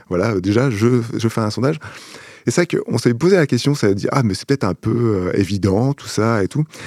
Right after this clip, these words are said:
Et en fait, moi, dans mes pratiques militantes, ou même dans celles que j'ai pu observer, je me rends compte que des choses qui me semblent évidentes, comme, euh, faire un ordre du jour,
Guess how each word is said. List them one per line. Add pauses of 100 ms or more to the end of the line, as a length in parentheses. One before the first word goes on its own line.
(160)
Et
en
fait,
moi,
dans
mes
pratiques
militantes,
ou
même
dans
celles
que
j'ai
pu
observer, (180)
je
me
rends
compte
que
des
choses
qui
me
semblent
évidentes, (380)
comme,
euh,
faire
un
ordre
du
jour,